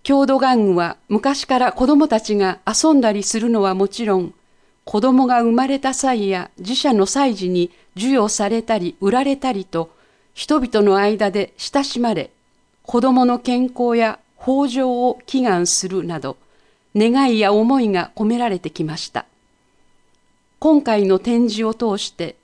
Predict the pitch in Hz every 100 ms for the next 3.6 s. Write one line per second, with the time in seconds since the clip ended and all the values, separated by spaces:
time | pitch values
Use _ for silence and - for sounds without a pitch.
0 | _ - - 311 311 240 226 202 190 -
1 | - 262 226 190 180 208 214 196 185 185
2 | 185 185 185 156 - _ - - 180 165
3 | 160 160 156 156 -